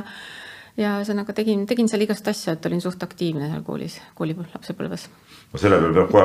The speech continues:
Speaker 2: vahele küsima, et kas praegult, äh, kannelt suudaks ka tõmmata veel või?
Speaker 1: Mm, ei vist mitte. <laughs>
Speaker 2: Aga joonistada kui kunstiring?
Speaker 1: Äh, no joonistada ikka, ikka võin jah.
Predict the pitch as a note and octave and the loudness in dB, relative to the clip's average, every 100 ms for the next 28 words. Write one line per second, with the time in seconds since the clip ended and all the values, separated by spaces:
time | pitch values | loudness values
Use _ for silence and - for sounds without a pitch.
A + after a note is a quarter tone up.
0 | G2 F#2+ D#2 D#2+ D#2 C#2+ - - F2+ E2 | 8 6 4 2 0 -2 -8 2 4 6
1 | D2+ D2+ - D#2+ D#2 D#2 D#2 D2 F#2 F2 | 4 -2 -2 4 6 6 4 4 2 4
2 | C#2+ - E2 D2+ D#2 F2 E2 - C2 B1+ | 0 0 -2 -2 -2 0 0 -2 -2 0
3 | B1 - - - G3+ G3 G3 F#3+ G3+ F#3+ | -4 -8 -20 -6 0 2 2 0 2 2
4 | F3 F3+ - F3 - - F#3 - - G3+ | 2 -2 -4 -4 -4 -6 -6 -8 -2 -2
5 | - - - _ - G#2+ - F#2 - - | -2 -10 -18 _ -10 -10 -8 -10 -10 -18
6 | - - - - - E2+ E2 E2 G#2 G#2 | -18 -20 -20 -20 -4 2 4 6 6 6
7 | - D2+ D#2+ - - D2 F2 F2 D2+ D#2+ | 2 2 4 2 -6 0 0 0 0 0
8 | D2 - - C4+ D4 D#4 D#4+ F4 G4 A4+ | 0 -4 -4 2 4 6 6 6 6 4
9 | - E4 F#4 - F#3+ F#3 A#3+ A#3+ E3+ E3+ | 2 0 0 0 -2 0 -4 -2 0 2
10 | F#3+ | 2